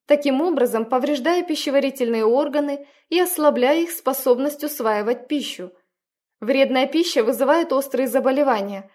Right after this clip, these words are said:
которые слишком часто заканчиваются смертельным исходом. Нежный организм изнашивается вследствие самоубийственных обычаев тех, кому следовало быть более осведомлёнными.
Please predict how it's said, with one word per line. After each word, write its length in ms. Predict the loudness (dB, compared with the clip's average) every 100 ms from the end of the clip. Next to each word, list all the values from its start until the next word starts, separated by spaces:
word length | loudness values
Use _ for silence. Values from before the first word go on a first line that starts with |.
| _ _
которые 380 | -2 0 0 0
слишком 420 | -2 -4 -2 -2
часто 400 | -2 -4 -4 -4
заканчиваются 720 | -2 -2 -2 -2 0 0 -2
смертельным 640 | -6 -4 -4 0 0 0 -4
исходом. 580 | -6 -2 -2 0 -6 -10 _ _ _ _ -6
Нежный 480 | -2 0 0 0 0
организм 600 | 2 0 0 0 0 0
изнашивается 880 | 0 -2 -2 -4 -4 -4 -6 -10 -12 _ _
вследствие 580 | -12 -2 0 0 -2 -6
самоубийственных 920 | -2 0 2 2 0 -4 -4 -2 0
обычаев 520 | -2 -2 -4 -2 -4 -4 -12 _ _ -2
тех, 420 | -2 -2 -6 -4
кому 240 | 2 2
следовало 540 | 2 -2 -2 0 -2 -2
быть 280 | -2 -4 -6
более 400 | -10 -2 2 4
осведомлёнными. 1080 | 2 -2 -2 0 0 0 -2 -4 -8 -12